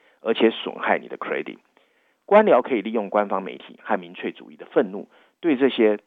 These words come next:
讨厌的销售和股价造成严重破坏。今年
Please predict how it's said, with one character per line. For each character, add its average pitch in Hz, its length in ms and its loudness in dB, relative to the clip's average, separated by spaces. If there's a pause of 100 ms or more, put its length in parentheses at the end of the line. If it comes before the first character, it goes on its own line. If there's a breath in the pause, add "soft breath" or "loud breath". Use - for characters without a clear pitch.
讨 - 300 -4
厌 117 180 2
的 - 80 -6
销 113 260 2
售 113 160 -4
和 90 180 -8
股 - 160 -18
价 90 300 0
造 92 140 -2
成 - 180 -20
严 - 140 -18
重 67 160 -20
破 - 160 -18
坏。 - 240 -12 (480)
今 190 180 0
年 73 300 -2